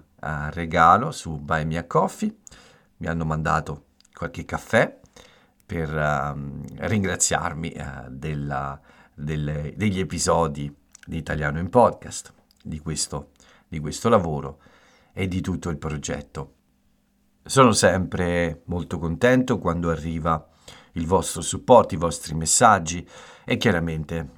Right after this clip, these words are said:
eh, ringrazio in modo speciale, eh, le persone che hanno anche il piacere di dare un contributo per portare avanti, eh, questo progetto che è in piedi ormai da tre anni,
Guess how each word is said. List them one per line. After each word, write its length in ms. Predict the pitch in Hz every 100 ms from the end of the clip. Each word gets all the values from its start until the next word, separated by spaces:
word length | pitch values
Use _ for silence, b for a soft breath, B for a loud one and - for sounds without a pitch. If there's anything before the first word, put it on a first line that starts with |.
| -
eh, 240 | 82 78 78
ringrazio 580 | 92 98 90 95 - 82
in 60 |
modo 220 | 85 78
speciale, 640 | 76 - - 78 - 76 - b b b -
eh, 180 | 73
le 180 | 78 98
persone 640 | - 85 - 82 78 76
che 300 | 73 78 73 b b b
hanno 320 | - 85 82
anche 200 | 87 85
il 100 | 82 76
piacere 560 | 90 82 76 71 71
di 160 | - 95
dare 480 | 90 78 78 80 76 _ _ _
un 260 | 123 127 127
contributo 840 | 113 87 80 85 82 82 76 82
per 420 | 80 - 82 76 -
portare 460 | - 107 - 82 80
avanti, 640 | 76 73 71 73 73 73 b b b -
eh, 280 | 73 78 78
questo 360 | 92 - 82
progetto 760 | 76 82 82 80 71 - 78 - b b b -
che 240 | 110 98
è 100 | -
in 240 | 101 101 95
piedi 420 | 87 80 78 78
ormai 440 | 101 82 78 73 73
da 280 | 76 71 -
tre 240 | 104 85
anni, 420 | 65 67 69 73